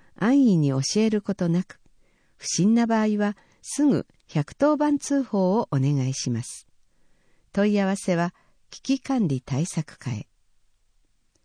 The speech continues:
訂正とお詫び。三月一日付広報、子ども予防接種週間の任意予防接種の費用は無料ではなく、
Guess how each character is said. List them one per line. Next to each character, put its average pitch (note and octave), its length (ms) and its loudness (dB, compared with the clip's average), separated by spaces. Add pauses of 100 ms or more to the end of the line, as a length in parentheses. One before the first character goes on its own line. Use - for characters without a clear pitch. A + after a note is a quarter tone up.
(580)
訂 A#3 200 4
正 B3 300 0
と - 280 -4 (120)
お C3+ 140 -2
詫 D3 160 0
び。 - 160 -10 (1120)
三 C#4+ 260 0
月 F3+ 240 -2 (180)
一 A3+ 120 0
日 A3+ 220 -4
付 G3 480 -4
広 G#3 260 -2
報、 A2 340 -6 (600)
子 F3+ 160 2
ど C#4 160 4
も C4 260 2
予 F3 200 2
防 C#4 180 4
接 C#4 220 -2
種 C4+ 220 -2
週 C#4 220 0
間 C#3 300 -2
の B2+ 180 0 (460)
任 C4+ 460 6
意 - 80 -2
予 F3+ 180 4
防 C#4 180 2
接 D4 200 -2
種 - 240 -2
の C3+ 80 2
費 G3+ 240 -2
用 C#3 240 0
は A2+ 180 -6 (600)
無 D3 160 4
料 B3+ 280 4
で C4 180 2
は E3+ 120 0
な B2+ 200 0
く、 - 180 -20